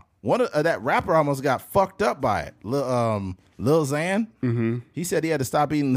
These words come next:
Speaker 1: red hot Cheetos. He went to the hospital because of it.
Speaker 2: It's messing up the lining in his stomach or something like that.
Speaker 1: Yeah.
Speaker 2: Mm-hmm.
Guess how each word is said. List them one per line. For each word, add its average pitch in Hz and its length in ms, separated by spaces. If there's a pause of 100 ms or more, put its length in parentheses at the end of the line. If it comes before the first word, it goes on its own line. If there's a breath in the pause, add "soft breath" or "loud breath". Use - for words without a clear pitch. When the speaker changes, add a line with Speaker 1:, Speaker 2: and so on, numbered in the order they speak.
Speaker 1:
red 147 200
hot 147 160
Cheetos. 180 340
He 143 80
went 160 140
to 147 80
the 120 60
hospital 127 420
because 95 320
of 78 100
it. - 80 (260)
Speaker 2:
It's - 140
messing 104 260
up 92 140
the 82 80
lining 98 420
in 95 140
his 92 120
stomach 107 340
or 110 60
something 107 240
like 107 80
that. 135 60
Speaker 1:
Yeah. 208 720
Speaker 2:
Mm-hmm. 98 260